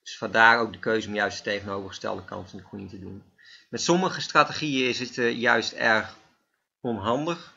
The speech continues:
die nieuwe artificial intelligence. Als je bijvoorbeeld met een golem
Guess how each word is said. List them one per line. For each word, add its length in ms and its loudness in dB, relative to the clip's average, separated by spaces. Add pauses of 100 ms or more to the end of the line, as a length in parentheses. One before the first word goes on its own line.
die 160 -4
nieuwe 240 -2
artificial 520 0
intelligence. 640 -2
Als 100 0
je 80 -12
bijvoorbeeld 300 -8
met 160 -4
een 160 -4
golem 500 2